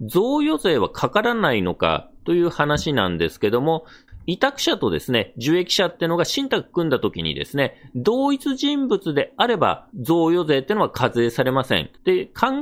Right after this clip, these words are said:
えてみるとですね、もともと財産を持ってたのは委託者ですね。不動産とかお金を持ってたのは委託者の親御さんであると。そして、財産をですね、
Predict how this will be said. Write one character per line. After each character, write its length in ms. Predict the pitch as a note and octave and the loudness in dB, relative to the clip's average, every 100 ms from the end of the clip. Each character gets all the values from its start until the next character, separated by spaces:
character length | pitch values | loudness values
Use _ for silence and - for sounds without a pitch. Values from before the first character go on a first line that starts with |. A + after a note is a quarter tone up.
| D#4 | 0
え 100 | D4+ | 0
て 80 | D#3+ | 0
み 140 | A#2+ | 0
る 100 | G2+ | 0
と 160 | - D2+ | -2 -6
で 80 | |
す 140 | D2 F3 | -4 -2
ね、 100 | F3 | 0
も 220 | D#3 G#3 | 2 0
と 120 | D4 | 0
も 120 | D4+ | 0
と 140 | D4 G#3+ | -2 -2
財 300 | A#3 C4 B3 | 0 0 0
産 200 | G#3 C#3+ | 0 2
を 40 | |
持 180 | A#2 C#3 | 2 0
っ 80 | - | 0
て 140 | A#2 | 0
た 140 | F#2+ F#2+ | 0 0
の 100 | C3+ | 0
は 240 | D#3+ - - | -2 -4 -6
委 140 | B2 | -2
託 180 | D3+ - | -2 0
者 160 | - | -2
で 100 | C#2 - | -2 -4
す 100 | E3 | -4
ね。 80 | |
不 120 | D#3+ C#3 | -2 0
動 160 | B2 | 0
産 160 | B2+ B2+ | 0 -2
と 80 | A2+ | 0
か 100 | A2 | 0
お 100 | G#2+ | 0
金 220 | B2 C#3+ | 0 0
を 40 | |
持 120 | D3 | -2
っ 60 | E3 | -4
て 140 | C3+ | -4
た 120 | A#2 C3+ | -2 0
の 60 | |
は 100 | D#3 - | -2 -2
委 120 | B2+ | -2
託 180 | D#3+ - | -2 0
者 100 | G#2 | -2
の 100 | - | 0
親 220 | A#2 C#3+ | 0 2
御 80 | D#3 | 0
さ 180 | D#3 D#3+ | 0 0
ん 80 | D3 | 0
で 80 | B2 | 0
あ 60 | |
る 100 | F#2+ | 0
と。 280 | D#2 D#2 - - - | -2 -2 -4 -12 -6
そ 160 | G#3 | -2
し 100 | G#3+ | -2
て、 280 | - C4 C4 - | 0 -2 -2 -8
財 400 | C#3+ C#3+ C4 D4 | -6 -2 0 0
産 300 | A#3+ E3 A2+ | -2 0 0
を 40 | F2+ | 0
で 120 | D#2+ | -2
す 100 | - | -2
ね、 160 | B2 | -4